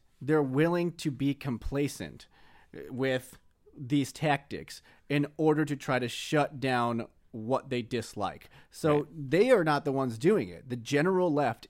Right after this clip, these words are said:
Speaker 1: is not the one, are not the ones who are being part of the black bloc, uh, which is donning this black attire, covering your face, and then going into these, these mobs. Same with what we saw in Berkeley.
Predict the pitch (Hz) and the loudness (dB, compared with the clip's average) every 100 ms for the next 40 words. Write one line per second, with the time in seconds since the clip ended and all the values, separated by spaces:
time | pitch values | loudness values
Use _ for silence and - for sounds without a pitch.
0 | - 156 165 165 151 160 131 120 139 151 | -4 -4 -2 -2 -2 -2 -4 0 2 4
1 | 165 156 127 107 104 - - - _ 147 | 2 0 -2 -2 -4 -10 -20 -20 _ -2
2 | 127 127 117 - _ _ _ 135 156 156 | 2 0 -2 -14 _ _ _ -2 2 2
3 | 151 151 143 151 - 127 117 - - _ | 2 2 2 2 2 2 0 -2 -20 _
4 | 117 113 107 104 110 104 104 110 113 120 | -2 2 2 0 -6 -10 -12 -6 -2 0
5 | 139 123 117 - 233 110 113 139 127 135 | 0 -2 -4 -6 -10 -4 -2 -4 -2 0
6 | 117 113 - 117 120 120 120 - 107 104 | 2 0 -2 -4 -2 -2 -4 -2 -2 -2
7 | - - - - - 123 113 110 127 120 | -6 -20 -20 -14 -6 -4 -4 -2 0 0
8 | 117 113 131 110 104 - 131 113 107 113 | -2 -4 -4 -4 -6 -10 -8 -6 -4 -2
9 | 147 151 113 - - - - - 208 208 | 0 2 0 -4 -20 -20 -6 0 0 0
10 | 190 185 180 180 165 143 196 214 95 87 | 0 0 0 0 0 0 0 -2 -10 -12